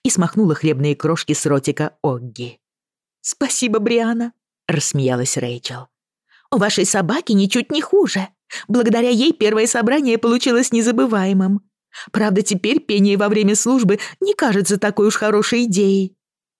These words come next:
Всё-таки это отвлекает». Она дала Огги кусочек хлеба, и малыш с энтузиазмом сжал его в кулачке. «Я рада, что столько людей решили посетить нашу встречу. Полагаю, большинство пришли из любопытства.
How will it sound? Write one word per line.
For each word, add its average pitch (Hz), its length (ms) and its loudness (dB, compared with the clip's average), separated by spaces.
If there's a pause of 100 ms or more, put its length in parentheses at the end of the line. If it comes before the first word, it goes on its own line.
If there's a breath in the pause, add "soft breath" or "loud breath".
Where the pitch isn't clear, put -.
Всё-таки 339 440 0
это 240 220 0
отвлекает». 185 840 -4 (680)
Она 139 200 0
дала 127 220 0
Огги 143 240 2
кусочек 139 500 -2
хлеба, 127 500 -8 (280)
и 202 80 0
малыш 165 300 2
с - 60 -4
энтузиазмом 147 600 0
сжал 139 260 0
его 139 200 2
в - 100 -6
кулачке. 131 600 -4 (840)
«Я 285 200 0
рада, 320 220 2
что - 180 -2
столько 226 300 0
людей 220 280 2
решили 226 320 2
посетить 220 500 -2
нашу 226 260 0
встречу. 202 640 -4 (540)
Полагаю, 339 360 2
большинство 359 440 0
пришли 320 380 2
из 294 80 0
любопытства. 320 800 0